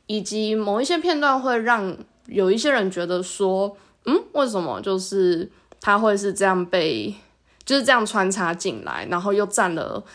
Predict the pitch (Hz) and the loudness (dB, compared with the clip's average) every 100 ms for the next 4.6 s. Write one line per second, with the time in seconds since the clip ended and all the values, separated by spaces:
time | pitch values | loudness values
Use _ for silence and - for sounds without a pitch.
0 | - - _ 208 202 226 185 185 - 165 | -20 -20 _ -6 -2 0 0 0 -2 -2
1 | 160 160 - 165 160 170 185 _ _ - | -4 -4 -4 -4 -4 -8 -12 _ _ 0
2 | 190 - 294 208 202 196 208 180 165 175 | 4 4 4 0 -2 -4 -2 -2 -2 -4
3 | 180 170 196 202 202 190 190 214 180 160 | -6 -6 -6 -4 -2 -2 -2 -2 -4 -8
4 | - - 180 185 185 | -10 -8 -8 -2 -2